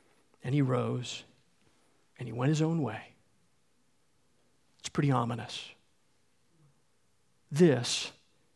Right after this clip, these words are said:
is how Esau proved that he despised his birthright. Jacob,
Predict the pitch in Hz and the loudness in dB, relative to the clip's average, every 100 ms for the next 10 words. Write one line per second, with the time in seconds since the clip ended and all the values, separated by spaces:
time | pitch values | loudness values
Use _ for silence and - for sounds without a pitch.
0 | _ _ - 127 127 123 131 - 123 - | _ _ -4 0 2 2 2 2 -4 -6
1 | - 160 110 113 127 131 127 127 - 156 | -2 -2 -2 -4 -4 -2 0 -2 -2 -4
2 | 123 117 120 131 131 - 120 107 - _ | -4 -4 -8 -6 -6 -6 -10 -12 -18 _
3 | _ _ _ _ _ _ _ _ _ _ | _ _ _ _ _ _ _ _ _ _
4 | _ _ _ - 139 131 170 | _ _ _ -2 2 2 2